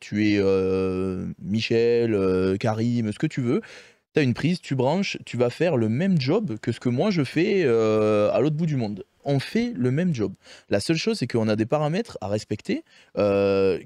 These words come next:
qui sont, euh, le, un prix du kilowattheure, euh, évidemment, euh, compétitif, euh, une, bien traiter la machine, donc une bonne température, une hygrométrie adaptée, et cetera.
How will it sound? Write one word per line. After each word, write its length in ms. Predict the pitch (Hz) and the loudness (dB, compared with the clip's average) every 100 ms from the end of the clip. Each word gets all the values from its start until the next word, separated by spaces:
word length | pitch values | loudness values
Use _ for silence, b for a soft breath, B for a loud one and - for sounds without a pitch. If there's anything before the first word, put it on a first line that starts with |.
| - | -6
qui 140 | 110 | -6
sont, 360 | - 165 208 - | -2 0 0 0
euh, 260 | 101 95 95 | 2 2 2
le, 240 | 101 113 117 117 | 2 0 0 -2
un 80 | |
prix 160 | 120 127 | -2 -2
du 80 | 107 | -4
kilowattheure, 840 | - 107 107 - 110 101 - 104 | -2 0 0 0 -2 -2 -4 -2
euh, 60 | 90 | -2
évidemment, 500 | 87 98 98 104 92 | -2 -4 -6 -4 -6
euh, 100 | 92 | -8
compétitif, 800 | - 98 101 101 98 170 208 208 - B 110 | -6 -6 -6 -6 -4 0 0 -2 -10 B 0
euh, 440 | 104 95 95 92 - | 2 2 2 0 -2
une, 600 | 104 95 92 87 78 62 - | -4 -4 -4 -6 -8 -12 -14
bien 280 | 101 113 | -4 -4
traiter 240 | 113 107 104 | -2 -6 -6
la 80 | 98 | -8
machine, 420 | 104 - 127 120 | -8 -2 0 0
donc 220 | 104 101 | -4 -4
une 120 | 104 | -4
bonne 160 | 110 110 | -2 -2
température, 640 | 101 95 104 104 120 117 | -4 -4 -6 -4 0 0
une 80 | 107 | 0
hygrométrie 520 | 101 104 104 95 107 | -2 -2 -2 -2 -2
adaptée, 340 | 98 104 - 123 | 0 -2 -2 -2
et 80 | 110 | -2
cetera. 400 | 107 113 143 | -4 -2 -2